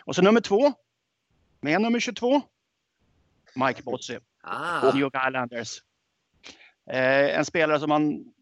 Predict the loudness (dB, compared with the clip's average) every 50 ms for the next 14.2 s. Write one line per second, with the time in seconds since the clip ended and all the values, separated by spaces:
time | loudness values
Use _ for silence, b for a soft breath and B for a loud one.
0 | _ b b b b b b b b _ _ _ _ -2 0 2 2 2 -2 -2
1 | -2 -2 -2 -2 -2 -4 -4 -2 -2 -2 -4 -4 -16 -20 _ -20 -12 -6 -4 0
2 | 2 2 2 2 0 0 0 0 0 0 0 -2 -2 -4 -6 _ -6 -6 -2 -2
3 | -2 -2 -2 -2 -4 -4 -4 -2 -2 -2 0 0 -2 -4 -2 0 0 2 0 2
4 | 2 2 4 4 4 4 2 2 0 0 2 2 2 2 2 -2 -2 0 0 0
5 | 2 2 2 0 2 0 0 0 B B B B B B B -6 -6 -2 -2 -2
6 | 0 2 2 2 2 0 -4 _ _ _ -8 -6 -4 -2 -2 -2 -2 -2 -2 -2
7 | -2 -4 -6 -4 -6 -4 -4 -2 -4 -4 -2 -2 -2 0 0 0 0 0 0 0
8 | -2 -6 -8 -4 -2 -2 -2 -2 -4 -8 -10 -10 -12 -20 -20 -12 -4 -2 0 0
9 | 0 0 0 0 0 0 2 2 2 2 4 2 2 2 2 0 0 -2 -2 -2
10 | -2 -2 -4 -6 -12 -10 -10 -8 -4 -4 -4 -2 -2 -4 -4 -4 -4 -4 -4 -8
11 | _ B B B B B B B B -2 2 4 4 4 4 2 -2 -4 -6 -2
12 | 0 2 2 2 0 0 0 0 0 -2 0 0 2 2 4 2 0 0 0 -2
13 | -2 -2 -2 -2 -4 -8 -8 -10 _ _ -4 -2 -2 -2 -2 -4 -8 -8 _ 0
14 | 2 2 2 2